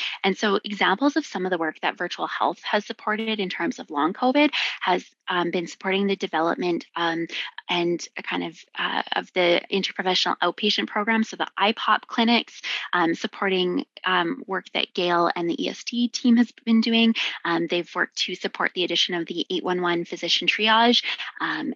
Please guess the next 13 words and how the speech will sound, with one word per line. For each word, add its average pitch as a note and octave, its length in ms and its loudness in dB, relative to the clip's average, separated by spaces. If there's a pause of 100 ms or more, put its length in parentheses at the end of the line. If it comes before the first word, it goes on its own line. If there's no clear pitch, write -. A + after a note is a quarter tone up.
as F3+ 160 -6
well G#3 140 4
as C4 120 4
expansion E3 640 -2
of E3+ 180 -6
digital E3 440 -2
remote E3 260 -2
patient - 320 -4
monitoring. - 500 -6
So F3+ 120 -12
those F#3 200 -6
are F#3+ 60 0
just - 280 -10